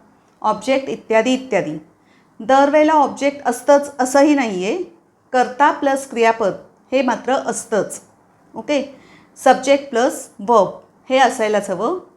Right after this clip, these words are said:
पुढचं असेल नसेल वाक्यानुसार. तर बघूया ही सोपी वाक्य जी आपण रोज करतो घरात कामं त्याबद्दलची. I make tea, रोज मी चहा करते. I म्हणजे मी,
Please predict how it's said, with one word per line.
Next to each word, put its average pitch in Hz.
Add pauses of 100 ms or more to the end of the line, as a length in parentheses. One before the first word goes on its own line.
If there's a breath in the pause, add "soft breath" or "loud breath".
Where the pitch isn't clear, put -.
(240)
पुढचं 254
असेल 254
नसेल 233 (800)
वाक्यानुसार. 240 (920 soft breath)
तर 254
बघूया 254
ही 277
सोपी 254
वाक्य 254 (420)
जी 247
आपण 247
रोज 247
करतो 254
घरात 226 (100)
कामं 226 (340)
त्याबद्दलची. - (1160 soft breath)
I 262
make 269
tea, 294 (520)
रोज 240
मी 262
चहा 247
करते. 254 (360)
I 233
म्हणजे 233
मी, 262